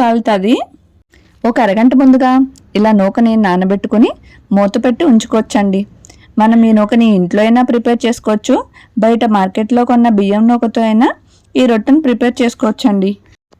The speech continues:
తాటికాయలు మనకి వర్షాకాలంలోనే కాస్తాయండి. అయితే ఇలా దొరికే ఈ సీజనల్ ఫ్రూట్స్‌తో మనం ఇలా రెసిపీస్ చేసుకోవచ్చు. తాటికాయని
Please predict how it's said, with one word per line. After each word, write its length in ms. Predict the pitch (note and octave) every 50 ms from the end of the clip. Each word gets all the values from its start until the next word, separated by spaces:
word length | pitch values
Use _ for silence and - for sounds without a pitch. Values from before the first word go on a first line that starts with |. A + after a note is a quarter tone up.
| _ _ _ _ _ _ _ -
తాటికాయలు 500 | A3 A#3+ G#3+ G3+ A#3+ A#3 D4 D4 D4 C#4+ C#4+
మనకి 280 | C#4+ C#4 C4+ C4+ C#4 C4+ C4+ C#4 C4+ - _ _ _ - G3
వర్షాకాలంలోనే 840 | G3 F#3+ - C4 A#3 A#3 C4 B3+ B3 B3 B3 B3 A#3+ A#3+ B3+ D4+ D4+ D4
కాస్తాయండి. 640 | A#3+ A#3 - - A#3+ A3+ A3+ A3 A3 G#3+ G#3 G#3+ G#3+ - _ - - - - _ _ _ _ - G#3+
అయితే 220 | G#3+ A#3 A3+ B3 B3+ B3 A#3+
ఇలా 160 | A#3 A#3 A3+ G#3+ G#3+
దొరికే 280 | G#3+ G#3+ G#3 - B3+ B3+ A#3+
ఈ 40 | A#3 -
సీజనల్ 400 | A#3 G3+ G3 F#3+ A3 A3+ B3 A#3+ -
ఫ్రూట్స్‌తో 340 | B3 A#3+ A#3 - - C4 - D5+ - _ _ _ _ _ - _ _ _ B3
మనం 180 | A3+ A3+ A3+ A3+ G#3+
ఇలా 120 | G#3+ A3 A3 G3+
రెసిపీస్ 360 | G3 G3 - - A#3+ D4+ D#4 - C4
చేసుకోవచ్చు. 580 | A#3+ B3 - - A#3+ A3+ A3 - - B3+ A3 B3+ F#4+ C#5+ - _ _ - _ _ _ _ _ _ -
తాటికాయని 560 | C4 G#3+ G#3 G3+ A#3 - C4 C4+ C4+ C4 C4